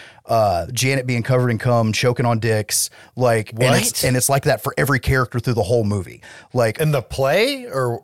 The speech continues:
Speaker 2: or
Speaker 1: No,
Speaker 2: where?
Speaker 1: no, in the movie. Like, this is what the audience participation thing is that they never show you on the news or in the documentaries
Speaker 2: Oh,
Speaker 1: back in the
Speaker 2: okay.
Speaker 1: day 'cause it's so vulgar.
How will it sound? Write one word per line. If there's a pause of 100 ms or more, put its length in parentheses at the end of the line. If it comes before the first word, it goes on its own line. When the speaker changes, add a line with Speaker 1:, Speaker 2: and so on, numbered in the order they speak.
Speaker 2:
or
Speaker 1:
No,
Speaker 2:
where?
Speaker 1:
no,
in
the
movie.
Like,
this
is
what
the
audience
participation
thing
is
that
they
never
show
you
on
the
news
or
in
the
documentaries
Speaker 2:
Oh,
Speaker 1:
back
in
the
Speaker 2:
okay.
Speaker 1:
day
'cause
it's
so
vulgar.